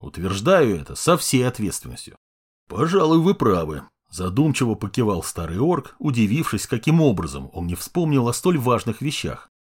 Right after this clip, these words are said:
Это действительно могло означать что угодно, но, скорее всего, Дарф прав. Чьё-то ментальное воздействие. Но чьё? Полагаю, терять времени нельзя.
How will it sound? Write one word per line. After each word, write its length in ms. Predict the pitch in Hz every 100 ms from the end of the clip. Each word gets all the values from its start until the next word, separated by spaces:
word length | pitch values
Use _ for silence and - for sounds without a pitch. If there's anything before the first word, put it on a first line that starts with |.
| _
Это 420 | 98 160 190 69
действительно 680 | 67 104 - 233 233 185 156
могло 380 | 139 131 208 214
означать 480 | 135 139 156 196
что 260 | - - 202
угодно, 680 | 214 175 175 226 78 73 - -
но, 220 | 85 151
скорее 440 | 208 - 170 147 135
всего, 320 | - 127 131
Дарф 400 | 104 87 76 -
прав. 400 | 104 87 - - _ _ _
Чьё-то 440 | - 120 175 190
ментальное 600 | 151 139 135 156 151 139
воздействие. 680 | 135 143 127 135 - - - - _ _ _
Но 200 | - 76
чьё? 440 | 78 - 101 139 - _ _ _ _ _
Полагаю, 520 | 82 101 110 151 160
терять 380 | 139 131 135 -
времени 380 | 117 180 156 143
нельзя. 480 | 143 139 107 101